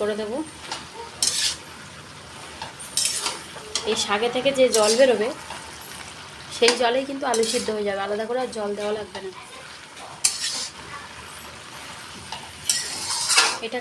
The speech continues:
কী শাক বন্ধুরা অবশ্যই, অবশ্যই কমেন্ট করে জানাবেন। ওই শাকে থেকে জল বেরিয়েছে,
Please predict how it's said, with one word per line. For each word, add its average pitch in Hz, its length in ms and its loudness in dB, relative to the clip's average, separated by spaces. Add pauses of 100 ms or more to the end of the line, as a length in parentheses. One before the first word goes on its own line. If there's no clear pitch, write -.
কী 247 100 -4 (140)
শাক 247 240 0
বন্ধুরা 240 280 4 (100)
অবশ্যই, 214 480 0
অবশ্যই 233 340 0
কমেন্ট 208 280 0
করে 226 200 -2
জানাবেন। 202 320 -4 (4000)
ওই 220 100 0 (100)
শাকে 214 300 2
থেকে 240 160 4 (100)
জল 214 140 8 (120)
বেরিয়েছে, 220 400 6